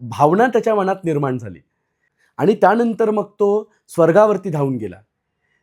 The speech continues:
त्यांनी देवराज इंद्रासोबत युद्ध केलं आणि त्याला युद्धात हरवलं. देवराज इंद्र सगळ्या देवांसहित वनामध्ये राहू लागले.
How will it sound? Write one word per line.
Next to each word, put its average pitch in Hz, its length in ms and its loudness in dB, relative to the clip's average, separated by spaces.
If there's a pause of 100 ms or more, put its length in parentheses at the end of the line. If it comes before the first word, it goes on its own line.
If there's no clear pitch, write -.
(100)
त्यांनी 175 240 2
देवराज 175 500 4
इंद्रासोबत 185 580 0
युद्ध 151 320 0
केलं 208 200 4
आणि 190 180 0
त्याला 202 140 4
युद्धात 170 340 2
हरवलं. 160 420 0 (400)
देवराज 208 400 6
इंद्र 208 280 -2
सगळ्या 190 320 2
देवांसहित 185 680 -2
वनामध्ये 190 440 2
राहू 151 180 2
लागले. 92 340 -10